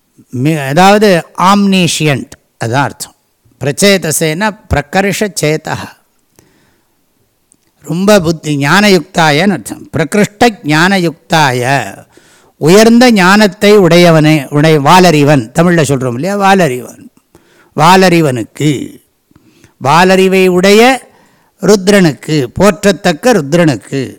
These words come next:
இதெல்லாம் சகுண பிரம்மன் தான், துவைத பாவனை தான், ஜீவேஸ்வர பேதத்தோடு தான். தாத்தோஹோ உற்பன்னஹா பிரசம்சாமாக பிரச்சேதசே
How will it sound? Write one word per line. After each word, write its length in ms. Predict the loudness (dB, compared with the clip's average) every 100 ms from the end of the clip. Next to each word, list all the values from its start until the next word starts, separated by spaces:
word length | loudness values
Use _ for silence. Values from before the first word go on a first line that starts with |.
| _ -6
இதெல்லாம் 280 | -2 0 0
சகுண 220 | 0 0 0
பிரம்மன் 380 | 0 2 2 0
தான், 120 | -6 -20 _ _ -20 _ _ _ _ _ _ -10 0
துவைத 260 | 2 2 2 2
பாவனை 280 | 0 -2 -8
தான், 120 | -14 _ -20 -6
ஜீவேஸ்வர 520 | -2 0 0 -2 -6 -4
பேதத்தோடு 520 | -4 -4 -6 -6 -6 -8
தான். 120 | -12 _ _ _ _ _ _ _ _ _ _ _
தாத்தோஹோ 580 | -2 -2 -2 -2 -2 -2
உற்பன்னஹா 480 | -4 -2 0 0 0 -2
பிரசம்சாமாக 800 | -4 -4 -2 -2 -6 -6 -6 -4 -6 -6 _ _ _ _ _ _ _ _
பிரச்சேதசே 640 | -6 -4 0 2 2 2